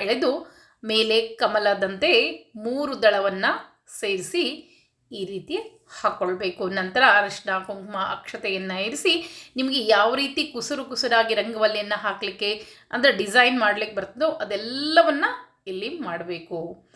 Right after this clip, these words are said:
ಮಧ್ಯದಲ್ಲಿ ಸೂರ್ಯನನ್ನ ಹಾಕ್ಬೇಕು. ಸೂರ್ಯ ಉತ್ತರಾಯಣ ಪಥವನ್ನ ಹಿಡಿತಾನೆ. ಯಾವಾಗ ಉತ್ತರಾಯಣ ಪಥವನ್ನ, ಅಂದ್ರೆ ಉತ್ತರ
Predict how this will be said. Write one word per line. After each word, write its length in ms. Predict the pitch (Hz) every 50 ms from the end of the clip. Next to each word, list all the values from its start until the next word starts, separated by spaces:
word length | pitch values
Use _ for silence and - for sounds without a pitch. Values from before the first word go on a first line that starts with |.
| _ _ - 208
ಮಧ್ಯದಲ್ಲಿ 920 | 190 190 190 190 220 208 220 214 214 220 285 370 453 440 - - - _ _ -
ಸೂರ್ಯನನ್ನ 760 | - - - 247 247 240 220 214 202 196 196 185 190 196 226 311 359 339 -
ಹಾಕ್ಬೇಕು. 640 | - 185 170 - - 202 190 190 190 - 285 330 359
ಸೂರ್ಯ 480 | - - 196 196 190 175 180 214 262 339 330 -
ಉತ್ತರಾಯಣ 600 | 220 233 - - - 269 240 240 226 214 214 214 202 185
ಪಥವನ್ನ 420 | 208 196 - 202 196 196 185 190 190
ಹಿಡಿತಾನೆ. 840 | 190 208 190 180 196 190 - 190 185 220 294 - 226 226 247 - - - - - - - - _ _ _ _ _ -
ಯಾವಾಗ 460 | - 196 190 196 202 208 196 185 - 302 311 208 202 233 - - - _ _ _ _ _ _ _
ಉತ್ತರಾಯಣ 800 | - 269 - - _ - 285 269 254 254 226 233 254 262 269 254 247 247
ಪಥವನ್ನ, 420 | - - - - 220 214 208 202 202
ಅಂದ್ರೆ 260 | 302 - - 294 -
ಉತ್ತರ 380 | - 247 240 - - - 294